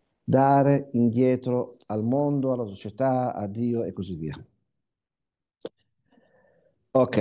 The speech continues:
domande, aggiunte? Diciamo che ci siamo rifatti un po' delle lezioni passate che erano molto tecniche, un po' di spiritualità l'abbiamo messa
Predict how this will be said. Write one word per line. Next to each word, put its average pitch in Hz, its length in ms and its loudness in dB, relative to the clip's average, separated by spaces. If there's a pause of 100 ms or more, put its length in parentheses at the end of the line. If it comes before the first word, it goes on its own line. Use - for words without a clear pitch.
(1400)
domande, 139 840 4 (200)
aggiunte? 143 840 0 (2500)
Diciamo 185 340 0
che 185 220 2
ci 156 100 -4
siamo 180 240 0
rifatti 156 440 0
un 139 60 0
po' 156 160 0
delle 147 220 0
lezioni 139 460 -4
passate 135 360 -4
che 139 60 -10
erano 131 140 -6
molto 135 340 -4
tecniche, 143 720 -4 (320)
un 139 180 0
po' 165 160 0
di 139 580 2
spiritualità 143 580 -2
l'abbiamo 127 300 -2
messa 110 500 -8